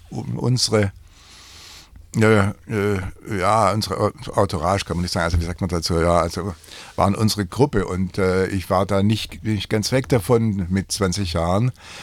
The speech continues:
als es anfing, äh, mit der Apo und, äh, ich hab da immer ein, ein, ein, ein, ein Spagat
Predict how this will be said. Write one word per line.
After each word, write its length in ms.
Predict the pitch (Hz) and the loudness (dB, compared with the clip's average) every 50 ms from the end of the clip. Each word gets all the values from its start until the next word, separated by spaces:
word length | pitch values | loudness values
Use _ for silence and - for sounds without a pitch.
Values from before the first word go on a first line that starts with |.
| - - - - - | -18 -18 -18 -6 -2
als 200 | - 104 92 - | 0 0 2 0
es 80 | 98 | -2
anfing, 640 | 95 - 107 98 101 - - 123 113 117 123 127 127 | 0 2 2 2 2 2 4 4 4 6 4 4 2
äh, 340 | - 110 110 110 110 110 110 | 2 2 2 4 4 4 4
mit 240 | 107 113 113 - | 4 4 4 4
der 160 | - 107 - - | 2 0 2 2
Apo 360 | 104 104 - - 110 110 104 | 0 0 0 0 2 2 2
und, 400 | 104 101 98 98 98 90 - - | 2 2 2 2 2 0 0 0
äh, 280 | 95 92 90 90 90 - - - - - - - - - - - - - | 2 2 2 2 0 -2 -6 -14 -20 -20 -20 -20 -20 -20 -20 -20 -6 -4
ich 200 | 101 92 - - | -4 -2 0 2
hab 280 | 90 98 95 90 - | 2 0 0 -2 -4
da 200 | - 95 90 92 | 0 2 2 2
immer 300 | 90 - 98 101 104 - | 2 0 2 2 2 2
ein, 260 | - 98 98 98 98 - - - - _ _ - - | 2 0 0 0 -2 -4 -8 -16 -20 _ _ -20 -6
ein, 240 | - 95 95 98 - - - - - - - - - | -2 -2 0 0 -2 -8 -14 -20 -20 -20 -20 -16 -6
ein, 220 | - 90 98 95 - - - | -2 -2 -2 -2 -4 -8 -6
ein, 280 | - 98 101 98 - - - - - - - - - | -2 -2 -2 -2 -2 -6 -14 -10 -6 -4 -4 -4 -4
ein 200 | - 101 98 95 | -2 -2 -2 0
Spagat 840 | - - - - 92 90 - - - 110 110 113 123 113 - - - | -2 -2 0 0 0 0 0 0 2 4 4 4 2 0 -2 -6 -14